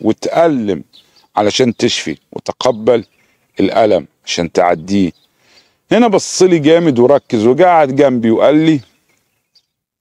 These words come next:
"أنت إزاي قادر تتحمل؟ اشرح لي سرك يا بشري." هنا ابتسمت له وقلت له: "الرضا، الرضا والقناعة باختيارات الله،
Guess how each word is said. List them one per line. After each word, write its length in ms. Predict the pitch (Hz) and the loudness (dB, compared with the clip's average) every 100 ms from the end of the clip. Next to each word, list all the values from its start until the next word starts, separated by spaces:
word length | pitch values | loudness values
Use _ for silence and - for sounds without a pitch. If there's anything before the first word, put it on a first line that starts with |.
| _ _ _ _ - | _ _ _ _ -16
"أنت 120 | - | -4
إزاي 260 | 139 120 190 | -2 2 0
قادر 280 | 175 180 156 | 2 0 0
تتحمل؟ 680 | - 139 - 123 110 90 71 _ _ _ - | -2 -4 -2 -4 -4 -6 -10 _ _ _ -12
اشرح 400 | - 120 135 - | -4 -2 -2 -2
لي 140 | 127 - _ _ _ _ - | -4 -4 _ _ _ _ -12
سرك 580 | - - 131 120 107 107 | -4 0 2 2 2 0
يا 100 | 95 | 0
بشري." 400 | 98 - 80 82 | 0 -2 -6 -2
هنا 160 | 208 240 | -2 0
ابتسمت 460 | - - 160 - | -2 -2 -2 0
له 160 | 160 135 | 2 2
وقلت 280 | 117 113 147 | 0 0 2
له: 220 | 151 - | 2 0
"الرضا، 460 | 110 120 165 147 104 - _ _ - _ _ _ _ - | 0 2 2 2 -2 -4 _ _ -20 _ _ _ _ -4
الرضا 260 | 101 156 165 | 0 2 2
والقناعة 520 | 151 - 123 135 135 | 0 0 0 2 0
باختيارات 680 | 104 - - 104 117 123 101 | -2 -6 0 2 2 0 -2
الله، 340 | 92 95 85 | 0 0 0